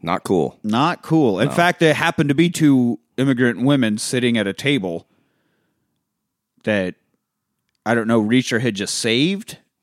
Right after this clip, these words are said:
Speaker 2: 'Cause they were like,
Speaker 1: Mm.
Speaker 2: they were like, you know, holding each other like, "Holy shit, holy shit, holy shit." So I think he had, like, stopped them from being mi-,
Speaker 1: Taken,
Speaker 2: mi-,
Speaker 1: is that, that, that may have
Speaker 2: mid-smuggle.
Speaker 1: been what the, what the
Speaker 2: What the fight was
Speaker 1: fight
Speaker 2: about.
Speaker 1: was about.
Speaker 2: Yeah.
Speaker 1: Right.
Speaker 2: Um,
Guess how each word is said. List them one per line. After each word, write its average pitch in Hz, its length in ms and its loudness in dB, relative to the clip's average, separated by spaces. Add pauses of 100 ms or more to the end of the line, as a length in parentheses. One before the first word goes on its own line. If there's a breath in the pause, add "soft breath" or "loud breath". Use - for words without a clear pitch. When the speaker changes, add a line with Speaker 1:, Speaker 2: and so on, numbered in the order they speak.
Speaker 2:
'Cause 131 120 -4
they 135 80 2
were 135 160 2
like, 123 180 2
Speaker 1:
Mm. 69 160 -12 (220 loud breath)
Speaker 2:
they 143 80 2
were 156 100 6
like, 135 160 0 (400)
you 117 120 -4
know, 95 280 -6
holding 120 300 -2
each 113 200 -2
other 107 160 -2
like, 107 140 -6
"Holy 120 220 -10
shit, 131 200 -6
holy 117 160 -8
shit, 113 180 -6
holy 101 140 -4
shit." 98 260 -4
So 107 100 -4
I 101 40 -2
think 123 220 -2
he 123 160 0
had, 117 100 0
like, 101 260 -2
stopped - 480 -6
them 127 200 -2
from 113 180 -4
being 113 420 0 (800 soft breath)
mi-, - 60 -6
Speaker 1:
Taken, 107 280 0
Speaker 2:
mi-, 95 60 4
Speaker 1:
is 151 60 6
that, 95 180 0
that, 107 200 2
that 110 140 2
may - 140 2
have 98 60 0
Speaker 2:
mid-smuggle. 143 80 2
Speaker 1:
been 95 160 0
what 92 160 0
the, 85 280 2
what 87 180 -2
the 80 140 0
Speaker 2:
What 143 140 2
the 135 80 0
fight 131 260 0
was 127 140 -2
Speaker 1:
fight 135 80 -2
Speaker 2:
about. 104 260 0
Speaker 1:
was 95 120 2
about. 98 420 2 (140)
Speaker 2:
Yeah. 113 300 0
Speaker 1:
Right. 73 240 -4 (440 soft breath)
Speaker 2:
Um, 101 640 -2